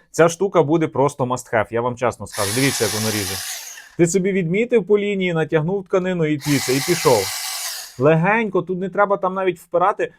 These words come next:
щоб ви розуміли, я навіть не впираюсь. Ну, якщо розтягнути тканину, воно ще краще, швидше буде різати. А тут, дивіться, воно, е, я тримаю просто під своєю вагою, дивіться. Вставляю, дивіться. Легесенько, подивіться, який різ.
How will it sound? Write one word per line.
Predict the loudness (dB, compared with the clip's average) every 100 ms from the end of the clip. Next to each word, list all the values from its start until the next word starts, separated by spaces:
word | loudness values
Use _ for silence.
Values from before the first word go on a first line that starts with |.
| _
щоб | -6 0
ви | 0
розуміли, | 0 -2 -2 -2
я |
навіть | -2 -6 -6
не |
впираюсь. | -10 -4 2 2 0 -6 -20 -6
Ну, | -2 0
якщо | 0 0 -2 -2
розтягнути | -2 0 0 0 -4
тканину, | -4 -4 -4 -4
воно | -4 -4
ще | -2 -4
краще, | -2 -4 -4 -10
швидше | -6 -6 -6
буде | -8 -4 -4
різати. | -4 -4
А | -2
тут, | 0
дивіться, | 0 0 0 -2
воно, | 0 -2 -4 -12 _ _ -2
е, | 2
я | 4 2
тримаю | 2 2 2 0
просто | -2 -4 -4
під | -4
своєю | -2 2 4 6
вагою, | 6 6 4
дивіться. | 2 0 -4 -8 -8 -10 -10 -12 -12
Вставляю, | 2 6 8 8 8 4 -2 -10 -2
дивіться. | -2 -2 -12 -20 -20 -20 -20 -20 _
Легесенько, | 2 4 6 4 2 -4 -16 -20 _
подивіться, | -8 -8 -8 -16
який | -20 -20
різ. | -20